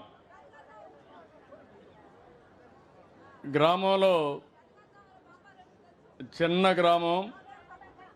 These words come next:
సమస్యలన్నీ ప్రతిబింబించే విధంగా ఐదు కుటుంబాలుంటే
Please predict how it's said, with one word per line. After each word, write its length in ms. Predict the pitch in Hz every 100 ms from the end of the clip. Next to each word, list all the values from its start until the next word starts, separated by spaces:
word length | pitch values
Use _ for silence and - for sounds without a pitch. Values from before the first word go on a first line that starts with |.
| _ _ _ - _ - - - - - - - - - _ 139 -
సమస్యలన్నీ 840 | 160 175 190 - 196 185 185 190
ప్రతిబింబించే 640 | 190 180 170 180 180 175
విధంగా 640 | 175 170 175 185 190 185 - - _ _ _ _ _ _ - _ _ -
ఐదు 260 | 139 170 175
కుటుంబాలుంటే 1040 | 165 165 185 185 185 180 175 185 185 151